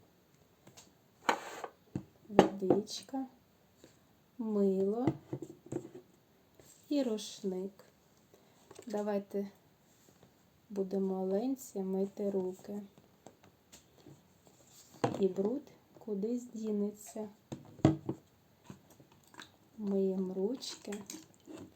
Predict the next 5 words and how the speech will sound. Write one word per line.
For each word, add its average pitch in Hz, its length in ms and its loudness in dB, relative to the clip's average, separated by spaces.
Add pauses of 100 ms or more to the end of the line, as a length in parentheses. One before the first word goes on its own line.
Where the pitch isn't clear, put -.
(2000)
Миємо 190 440 2 (220)
ручки 214 460 -6
Оленці, 196 640 -2 (140)
ось 196 180 -12
так. 202 260 -10